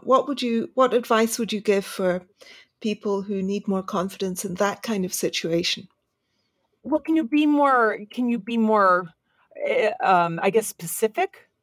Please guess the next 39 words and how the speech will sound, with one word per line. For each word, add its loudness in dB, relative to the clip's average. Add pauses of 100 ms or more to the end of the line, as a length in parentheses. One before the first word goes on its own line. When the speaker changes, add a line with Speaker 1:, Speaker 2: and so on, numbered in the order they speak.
(640)
Speaker 1:
Uh, 4
so 4
how 2
would 2
you, 2 (140)
so 0
you 4
were 2
talking 0
about 2
how 2
to -2
be 0
more 2
confident -2
if -12
you're 0
at -2
a -2
job -2
interview. -2 (920)
Um, 2
and, 0 (480)
uh, 2
w-, -6
how -2
would 0
you 0
be 0
more 2
confident -2
on -2
a 2
date? -4
What 2
kind -2
of -4
specific, -4 (760)
um, 0